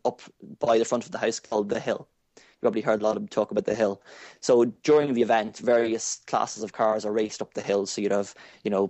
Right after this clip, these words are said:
motorbikes, you'd have sports cars, you'd have new cars, old cars, and so on. And there are kind of grandstands along the hill, so people can watch that.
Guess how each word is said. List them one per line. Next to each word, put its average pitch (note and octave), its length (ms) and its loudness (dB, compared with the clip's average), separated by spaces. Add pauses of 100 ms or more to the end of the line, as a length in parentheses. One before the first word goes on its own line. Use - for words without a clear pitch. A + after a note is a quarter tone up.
(140)
motorbikes, G#2+ 460 2
you'd - 100 -8
have - 100 -6
sports - 380 0
cars, G2+ 460 2
you'd G#2 80 0
have G2 320 -2
new G#2+ 240 0
cars, G#2 400 2
old A2 260 4
cars, G#2+ 240 2
and G#2 120 -8
so G#2+ 180 2
on. G2+ 160 0
And G2+ 180 -6
there G2+ 80 0
are G#2 60 -2
kind G#2+ 160 -2
of G#2 140 -6
grandstands B2 720 0
along A#2+ 240 2
the A2+ 80 2
hill, C#3 300 2 (260)
so - 140 -2
people A2+ 160 0
can G#2 200 -6 (100)
watch A2+ 360 2
that. A2+ 300 2